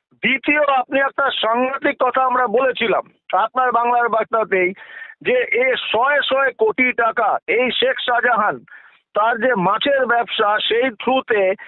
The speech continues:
এই আলী ভাইপো, কালীঘাটের আলী পিসিদের যে এই দুর্নীতির টাকা, এই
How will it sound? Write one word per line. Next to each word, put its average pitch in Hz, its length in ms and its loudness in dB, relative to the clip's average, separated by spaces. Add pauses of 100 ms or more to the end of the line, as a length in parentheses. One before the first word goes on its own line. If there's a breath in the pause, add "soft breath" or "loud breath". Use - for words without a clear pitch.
(120 loud breath)
এই 220 240 2
আলী - 360 -2
ভাইপো, 247 540 0
কালীঘাটের 233 640 2
আলী 226 240 0
পিসিদের 226 600 0 (420 loud breath)
যে 202 100 2
এই 247 320 2 (100)
দুর্নীতির 240 560 2
টাকা, 196 600 -2
এই 240 240 0